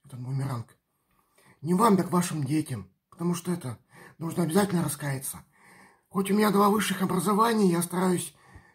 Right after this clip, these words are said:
всегда научную точку зрения придерживаться.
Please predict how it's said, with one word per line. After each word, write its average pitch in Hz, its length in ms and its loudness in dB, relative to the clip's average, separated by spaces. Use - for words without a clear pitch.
всегда 180 240 0
научную 190 520 2
точку 180 340 -4
зрения 156 640 0
придерживаться. 147 840 -4